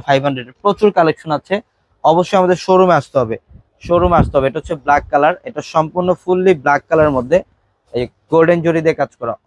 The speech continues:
all বডিটার মধ্যে গোল্ডেন জরি দিয়ে কাজ করা আছে। এটার প্রাইসও দিচ্ছি মাত্র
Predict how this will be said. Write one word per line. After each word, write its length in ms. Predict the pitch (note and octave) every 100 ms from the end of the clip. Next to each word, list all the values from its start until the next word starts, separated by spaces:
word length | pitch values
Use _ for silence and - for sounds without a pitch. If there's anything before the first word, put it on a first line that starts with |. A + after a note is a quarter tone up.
| D3+
all 140 | E3 D#3+ C#3
বডিটার 380 | C#3 D#3+ E3+ E3+
মধ্যে 180 | D#3+ F3 D3
গোল্ডেন 240 | C#3+ D3+ C#3+
জরি 140 | D3 C#3+
দিয়ে 120 | C#3
কাজ 80 | C3+ _
করা 140 | B2+ B2
আছে। 140 | - F#3+ - _ _ _ _
এটার 260 | D3 D#3 E3
প্রাইসও 280 | E3 D#3 E3+
দিচ্ছি 180 | D#3+ - D#3
মাত্র 160 | C#3+